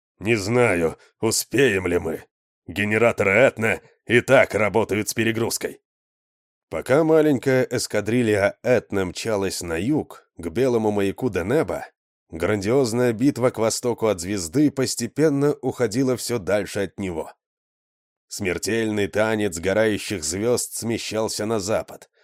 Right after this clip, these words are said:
в открытый космос. Потрёпанные остатки доблестного флота баронов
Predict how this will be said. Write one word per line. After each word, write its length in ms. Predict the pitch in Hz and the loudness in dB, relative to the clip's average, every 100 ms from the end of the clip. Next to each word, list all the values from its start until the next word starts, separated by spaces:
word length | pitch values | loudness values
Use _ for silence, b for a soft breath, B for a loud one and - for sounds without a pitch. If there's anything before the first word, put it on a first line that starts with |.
| _ | _
в 80 | 90 | -6
открытый 480 | 98 101 110 110 | -4 -4 -4 -2
космос. 600 | 110 110 90 - - - - _ _ _ _ _ | -2 -2 -4 -8 -12 -12 -16 _ _ _ _ _
Потрёпанные 680 | 76 85 101 98 92 90 90 | -10 -4 -2 0 -2 -2 -2
остатки 560 | - - 107 - 95 | -2 0 0 0 -6
доблестного 640 | 82 101 92 90 - 90 87 | -2 -2 -2 -4 -4 -6 -6
флота 360 | 95 107 90 | -4 -4 -4
баронов 600 | 78 78 110 117 113 - | -2 -2 0 0 -2 -6